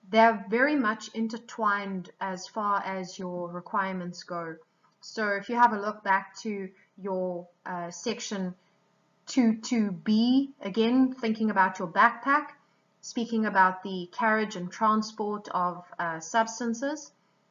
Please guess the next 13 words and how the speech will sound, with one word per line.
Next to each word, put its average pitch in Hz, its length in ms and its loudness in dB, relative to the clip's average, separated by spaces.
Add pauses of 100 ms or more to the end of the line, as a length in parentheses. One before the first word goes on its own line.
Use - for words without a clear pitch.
you're, 277 480 4
you're 247 160 0
already 254 260 2
looking 220 360 -4
at 190 260 -2
the 190 300 -4
control 202 340 -2
of 190 80 -8
substances 185 640 -6
hazardous 175 400 -6
to - 80 -14
health 226 340 -2
regulations. 247 880 -4